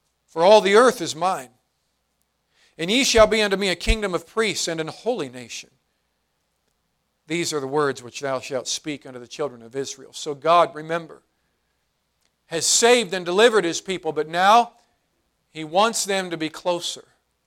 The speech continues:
He says, "Remember that I brought you out of Egypt and I drew you unto myself. And now I'm asking you to take another step."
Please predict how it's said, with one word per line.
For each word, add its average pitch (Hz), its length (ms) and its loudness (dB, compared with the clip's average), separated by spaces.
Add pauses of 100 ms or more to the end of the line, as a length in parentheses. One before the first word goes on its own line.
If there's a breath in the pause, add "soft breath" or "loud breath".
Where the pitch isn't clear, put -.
(640)
He 185 100 -14
says, 185 260 -4
"Remember 214 600 4 (180 soft breath)
that 175 140 2
I 208 100 10
brought 247 380 6
you 254 120 6
out 233 140 10
of 208 100 2
Egypt 220 380 0
and 180 100 -2
I 190 140 2
drew 208 280 -2
you 220 200 -2
unto 202 160 -2
myself. - 760 -8 (920)
And 147 100 -20
now 196 280 2
I'm 214 160 4
asking 214 340 -2
you 208 80 -4
to 185 80 -2
take 185 300 -4
another 170 340 -4
step." - 460 -6